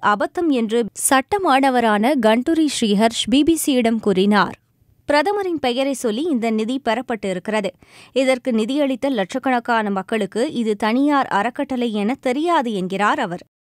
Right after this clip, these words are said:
தகவல் அறியும் உரிமைச் சட்டத்தின் கீழ் இந்த பி எம் கேர்ஸ் நிதி குறித்து தகவல் கோரியவர்களில் கண்டுரியும் ஒருவர். ஏப்ரல் ஒன்றாம் தேதி பி எம் கேர்ஸ் எப்படி இயங்குகிறது என தகவல் கோரியிருந்தார். ஆனால் இந்த நிதியம் அரசாங்கத்தால் கட்டுப்படுத்தப்படுகிறது.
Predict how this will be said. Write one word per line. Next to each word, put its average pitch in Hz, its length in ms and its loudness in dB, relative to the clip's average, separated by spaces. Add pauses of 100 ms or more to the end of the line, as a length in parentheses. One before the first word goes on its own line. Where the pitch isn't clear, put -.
(160)
தகவல் 381 420 2
அறியும் 330 300 0
உரிமைச் 311 360 0
சட்டத்தின் 240 440 -2
கீழ் 233 240 -2
இந்த 226 240 2
பி 247 220 -4
எம் 311 180 -2
கேர்ஸ் 269 320 0
நிதி 214 240 -2
குறித்து 208 360 -4
தகவல் 247 500 -2
கோரியவர்களில் 208 720 -2
கண்டுரியும் 262 640 -2
ஒருவர். 202 360 -2 (480)
ஏப்ரல் 247 400 0
ஒன்றாம் 214 380 -2
தேதி 208 280 -4
பி 277 160 -2
எம் 277 200 2
கேர்ஸ் 240 380 -2
எப்படி 294 360 -2
இயங்குகிறது 247 680 -2
என 208 220 -2
தகவல் 277 460 -2
கோரியிருந்தார். 202 720 -2 (560)
ஆனால் 359 360 4
இந்த 311 220 2
நிதியம் 302 420 0
அரசாங்கத்தால் 294 760 0
கட்டுப்படுத்தப்படுகிறது. 208 960 -4